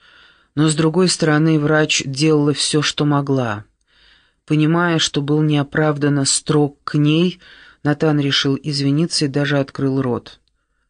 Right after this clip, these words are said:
Не успел он и слова сказать, как входная дверь распахнулась, и на пороге возник рослый рыжеволосый мужчина, одетый в хаки и потертую бейсболку, а Ред Сокс.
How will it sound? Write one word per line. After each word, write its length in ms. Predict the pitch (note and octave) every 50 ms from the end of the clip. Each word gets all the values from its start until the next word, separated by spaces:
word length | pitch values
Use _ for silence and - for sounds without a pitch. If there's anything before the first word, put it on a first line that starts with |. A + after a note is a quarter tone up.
| _ _ _ _ _ _ _ -
Не 80 | C3
успел 360 | C3+ - - - - E3+ E3
он 140 | E3 D#3+ D#3+
и 40 | E3
слова 380 | D#3+ - - D3 C#3+ C3 B2 B2+
сказать, 640 | - - - C#3+ C#3 C#3 D3 E3+ G3 F#3+ - - - - - - - - - _
как 180 | - G3 -
входная 500 | - - - D#3 D3 C#3+ D#3 D#3 D3+ D3+
дверь 340 | C#3 C#3 C#3+ C#3+ C3+ C#3 - -
распахнулась, 1000 | D3 C#3+ C#3+ - - - C3+ - - - C#3+ D3 D#3+ F3 F#3+ F#3 - - - - - - - - - - - _
и 60 | D3+
на 120 | E3 E3
пороге 360 | E3 E3+ F3+ G3+ G#3 E3+ F3 E3
возник 640 | D#3 D#3 D3+ D3 D#3+ E3+ E3+ D#3+ E3 - - - - _ _ _
рослый 580 | C#3 C#3+ D#3 E3 F#3 F3 - - - F#3 F3+ E3
рыжеволосый 800 | D3+ D#3 D#3 C#3+ D3 D3+ D3 D3 D3 D3+ D#3 D3 - - - C#3+
мужчина, 720 | C#3 C3 B2 - - - - E3 F3+ F3 E3+ E3+ E3+ D#3+ - - - - - - -
одетый 380 | C3 C3+ D#3+ D#3 D3 D3 C#3+
в 60 | C#3 -
хаки 420 | - - E3+ F3 F3+ F3 - E3
и 40 | D3+
потертую 680 | - D3 C#3+ C#3 - - E3 D#3+ D#3+ - D#3+ D#3+ D3+
бейсболку, 960 | C#3 D3 D#3 D#3 D3+ D3 C#3 C3+ D#3 D#3 C#3 B2+ A#2+ - - A#2+ A#2 A2+ - - _ _ _
а 100 | C3 C3+
Ред 260 | C#3+ D3 D3+ D3 -
Сокс. 640 | - - - - D3+ B2 - - - - - -